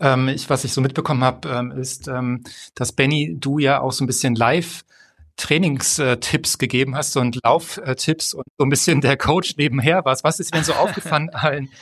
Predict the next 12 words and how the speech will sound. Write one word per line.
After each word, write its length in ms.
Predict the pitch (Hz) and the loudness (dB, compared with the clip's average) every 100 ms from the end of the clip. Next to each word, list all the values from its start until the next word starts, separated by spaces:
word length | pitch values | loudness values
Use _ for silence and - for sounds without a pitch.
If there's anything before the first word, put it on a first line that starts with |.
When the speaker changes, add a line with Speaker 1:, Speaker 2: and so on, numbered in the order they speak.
| - - - | -20 -12 -2
Speaker 1:
aufgefallen 460 | 143 170 - 147 | -2 -2 0 0
an 200 | 143 131 | 2 -2
Julianes, 760 | 127 127 120 131 143 139 139 - _ _ - - - | -2 0 4 4 2 -2 -4 -16 _ _ -18 -18 -6
ähm, 520 | 135 123 123 120 135 - - _ - - 113 196 - | 2 4 6 4 2 -4 -20 _ -20 -6 -4 -4 0
Effizienz 640 | 131 135 143 - 143 156 | 0 2 0 2 2 2
und 100 | 139 | -2
Technik, 400 | - 151 - 151 | 0 0 2 0
was, 220 | 135 135 - 127 | 0 -2 -6 0
was 160 | 131 - | 0 0
sie 100 | 135 | 2
da, 640 | 131 131 131 139 127 | 4 4 2 0 2
äh, 60 | 127 | 2